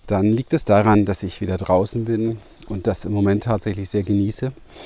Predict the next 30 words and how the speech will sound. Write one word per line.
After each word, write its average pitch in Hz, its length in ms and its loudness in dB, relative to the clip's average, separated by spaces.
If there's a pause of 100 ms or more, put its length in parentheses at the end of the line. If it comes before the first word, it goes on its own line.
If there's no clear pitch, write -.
(520)
hier 107 400 2
mit 101 260 -4
frühlingshafter 110 840 -2
Atmosphäre 101 680 -4 (1080)
für - 200 -6
dich - 420 -2 (720)
etwas 98 300 -2
zu 123 100 0
sprechen. 85 460 -2 (1080)
Also, 78 460 -2 (220)
zurück - 440 0
zum 107 160 -4
Angebot. 87 600 -4
Ich - 140 -8
habe 135 120 -4
das - 120 -10
tatsächlich 120 480 -2
so 113 100 -4
gemeint, 98 420 0
was 90 140 -6
für 110 100 -4
ein 90 100 -2
Angebot 90 500 -6
bist - 260 -10
du? 82 220 -4 (1080)
Und 92 160 -8
ich 92 80 -10
finde 110 260 0
es, - 180 -4
ähm, 95 480 2